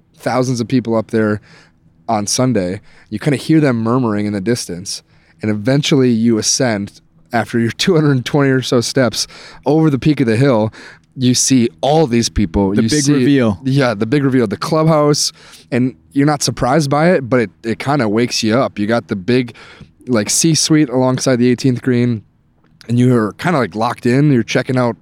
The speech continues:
Speaker 1: "Okay, where did my tee shot go?" That's the first time you actually see where it landed. And Max Homa, a guy who's from this area, he's played this event at numerous times, his eyes, like, shot up. Like, his eyes were wide, like, "Oh, wow,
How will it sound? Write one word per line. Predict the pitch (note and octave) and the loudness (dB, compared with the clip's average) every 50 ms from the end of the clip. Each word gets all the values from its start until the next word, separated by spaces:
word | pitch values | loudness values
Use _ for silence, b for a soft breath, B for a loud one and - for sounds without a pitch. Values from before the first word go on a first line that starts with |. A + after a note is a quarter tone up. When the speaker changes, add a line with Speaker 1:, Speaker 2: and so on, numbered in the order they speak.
| _ b b b b b | _ b b b b b
Speaker 1:
"Okay, | - A#2+ A2 | -4 0 0
where | G#2+ B2 C3 | 2 2 2
did | C3 | 0
my | A#2+ G2+ | 0 -2
tee | F#2 - - B2 | -2 -2 -2 0
shot | - - C3+ B2+ B2+ B2+ | 0 0 0 -2 -2 0
go?" | B2+ C3 C#3+ C#3+ | 0 0 2 2
That's | B2+ A2+ A2 - | 0 -2 -2 -4
the | A2+ | -4
first | - B2 A#2+ - - | -2 -2 -2 0 -2
time | C3 B2 A#2+ | -2 0 0
you | A2+ | 0
actually | A#2 A#2+ - - G2 G2 | 0 0 -2 -4 -8 -6
see | - - B2 B2 | -2 0 0 2
where | A#2 A2+ G#2 | 2 2 0
it | F2+ | 0
landed. | F#2+ G2+ G#2+ A#2+ C3 C#3 D3 D3+ C#3+ - B B B B B B B B B B | -2 -2 0 0 2 2 2 0 -2 -4 B B B B B B B B B B
And | - B2+ B2 B2 A#2+ A#2 A2 - - _ A#2 | -4 -2 0 0 0 0 -2 -6 -8 _ -8
Max | A#2 A2+ A#2+ C#3 - - | -6 -6 -4 -4 -6 -4
Homa, | - A#2 D3 E3+ B2 G#2+ G#2 A2 G#2+ b b b b b b b b - | -2 0 0 0 0 0 -2 -4 -6 b b b b b b b b -12
a | A2 | -6
guy | G2 A2+ A#2+ B2 A#2+ A#2+ A#2 | -4 -2 0 0 0 -2 -2
who's | G#2 - - A#2+ A2+ G#2+ - | -4 -2 0 0 0 0 -2
from | - C3 C#3 D#3 | -2 -2 0 0
this | D3 B2 - - | 0 0 -2 -2
area, | A2 A2 A2 A2 A2+ A2 | 0 0 2 2 0 0
he's | F#2+ A#2 G2+ - | -2 -4 -8 -6
played | - B2+ B2+ C3+ | -4 -2 0 0
this | C3 B2 - - | 0 0 0 0
event | A#2 G#2+ A#2 A2+ A2 G2+ | -2 0 -2 -2 -2 -4
at | F#2+ | -4
numerous | A2 A#2 B2 A#2+ A#2 A2+ G#2+ - | -2 0 0 0 0 0 -2 -4
times, | - A#2 G#2+ G#2+ G#2+ A2 A#2 - - b b b b b b b b b b b _ - | -4 -4 -4 -2 -2 -4 -4 -6 -10 b b b b b b b b b b b _ -10
his | A2 A2 C3 D3 B2+ - - | -4 -2 -2 -2 -2 -4 -4
eyes, | - G#2+ A#2 C3 C#3 A#2 G#2+ - | -2 -2 0 0 0 -2 -2 -4
like, | A2+ F#2+ F2+ E2 - | -4 -6 -6 -8 -10
shot | - - - - - - - F#2 F#2 E2+ - - - - | -8 -8 -6 -6 -6 -6 -6 -6 -6 -6 -8 -10 -12 -8
up. | G#2+ G#2 F#2 - - - - - - _ - | -8 -8 -8 -8 -12 -18 -20 -20 -20 _ -20
Like, | G#2 - _ _ _ b b b b b b b b b _ | -20 -20 _ _ _ b b b b b b b b b _
his | - C3+ C3+ A2 | -2 -2 -2 0
eyes | G2 A2 A2+ A#2+ A2+ G#2+ G2+ | 0 0 0 0 0 -2 -2
were | G#2 G2 | -4 -4
wide, | F2+ G2 G#2 A2 G#2+ G#2 | -2 -2 -2 0 -2 -2
like, | F#2+ E2 | -4 -2
"Oh, | G2+ C#3+ A#2 - | -2 -4 -4 -4
wow, | - G#2+ A2 - - | -4 -4 -4 -4 -6